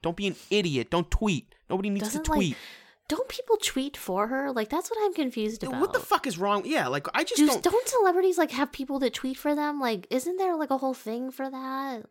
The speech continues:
Speaker 1: If you're getting canceled, if that's what you wanna call it, at this point for doing dumb shit like that, good, bro. 'Cause fuck you. You don't even deserve to be in the public eye. Like, you're an idiot. Like, just shut your mouth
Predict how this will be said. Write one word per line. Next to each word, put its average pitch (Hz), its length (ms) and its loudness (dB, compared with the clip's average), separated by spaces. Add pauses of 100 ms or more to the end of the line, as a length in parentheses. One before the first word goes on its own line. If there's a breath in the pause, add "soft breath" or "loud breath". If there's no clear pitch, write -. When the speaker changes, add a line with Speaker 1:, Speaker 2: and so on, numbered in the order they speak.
(100)
Speaker 1:
If 185 140 -4
you're 330 140 0
getting 349 300 -4
canceled, 175 760 0
if 170 60 0
that's 185 240 0
what 175 120 -8
you 202 120 -4
wanna 190 160 -2
call 190 340 0
it, 196 140 -4
at 143 200 -4
this 156 200 -4
point 180 360 -2
for 156 120 -8
doing 143 320 -2
dumb 139 200 -2
shit - 240 -2
like 147 200 -2
that, 151 320 0 (140)
good, 117 340 -2
bro. 101 220 -4
'Cause - 200 -8
fuck - 380 2
you. 139 100 -4
You 139 160 -2
don't 190 160 0
even 170 160 -2
deserve 131 380 -2
to 123 80 -6
be 120 160 -4
in 113 80 -6
the 113 60 -10
public 110 380 -8
eye. 92 260 -6 (180 soft breath)
Like, - 120 -14
you're 175 120 0
an 143 120 0 (160)
idiot. - 460 -10 (560)
Like, 156 100 -12
just 208 180 -2
shut - 280 4
your 226 100 -6
mouth 202 440 2